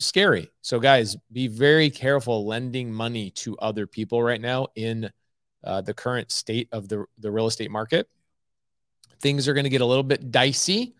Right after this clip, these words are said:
over the next twelve to eighteen months. But here's the cool thing. You can still wholesale. You can still fix and flip. You can still, well, not still. I mean, you're, you can gobble up deals creative finance wise.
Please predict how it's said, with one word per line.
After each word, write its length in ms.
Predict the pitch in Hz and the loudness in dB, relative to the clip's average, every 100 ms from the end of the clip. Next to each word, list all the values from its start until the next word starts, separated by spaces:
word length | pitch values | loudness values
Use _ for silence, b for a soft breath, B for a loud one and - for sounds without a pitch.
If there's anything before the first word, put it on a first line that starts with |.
| _ _ - | _ _ -4
over 180 | 127 135 | 0 0
the 100 | 131 | 0
next 280 | 127 113 - | 0 -2 -4
twelve 460 | - 127 131 131 | 2 4 4 2
to 80 | - | -2
eighteen 340 | 127 117 127 120 | -4 -4 -6 -2
months. 420 | 131 185 190 - _ _ _ _ _ | -2 -2 -4 -10 _ _ _ _ _
But 300 | 120 127 - _ | 0 0 0 _
here's 240 | 120 127 | -6 -4
the 60 | 117 | -4
cool 160 | 170 196 | -4 -4
thing. 200 | - - _ _ _ | -6 -12 _ _ _
You 80 | 110 | -10
can 120 | 113 | -8
still 260 | 107 135 131 | -2 0 2
wholesale. 480 | 151 165 104 123 - _ _ | 2 0 -6 -8 -16 _ _
You 80 | 107 | -16
can 140 | - 110 | -10 -8
still 240 | - 123 | -4 -4
fix 260 | 117 143 120 | -2 -4 -4
and 140 | 110 | -8
flip. 180 | 90 - _ _ | -10 -14 _ _
You 160 | 110 104 | -8 -8
can 200 | 107 104 | -6 -6
still, 560 | - 123 123 123 120 - _ _ | -6 0 0 0 -2 -10 _ _
well, 120 | 101 | -6
not 200 | 117 117 | -4 -2
still. 280 | - 110 107 | -4 -2 -2
I 80 | 82 | -4
mean, 200 | 92 90 | -10 -8
you're, 160 | 110 | -8
you 200 | - 120 | -6 -6
can 200 | 127 92 | -4 -6
gobble 360 | 82 101 104 104 | -4 -2 0 0
up 160 | 131 98 | -2 -4
deals 280 | 95 92 | -10 -10
creative 380 | - - 107 95 | -12 -8 -6 -6
finance 440 | - 107 101 87 - | -6 -6 -6 -8 -10
wise. 340 | - - - | -12 -10 -12